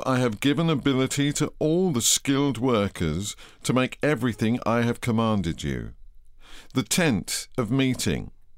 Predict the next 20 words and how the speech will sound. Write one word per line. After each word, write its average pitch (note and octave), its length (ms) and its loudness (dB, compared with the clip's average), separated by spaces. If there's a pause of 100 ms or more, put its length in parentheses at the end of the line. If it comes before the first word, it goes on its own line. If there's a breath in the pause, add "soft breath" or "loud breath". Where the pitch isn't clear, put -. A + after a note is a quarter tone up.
(520 loud breath)
the C3+ 240 2
ark D3 400 0
of C#3 120 2
the C3 60 0
covenant B2+ 600 0
law G2+ 680 2
with A#2 220 -2
the A#2+ 160 0
atonement D3+ 760 0
cover B2 280 0
on A2 240 -2
it, - 240 -10 (520 loud breath)
and B2+ 240 2 (120)
all E3 320 2
the D3+ 160 2
other C#3+ 160 4
furnishings B2 720 2
of A#2 100 2
the A#2 100 -2
tent, - 580 -4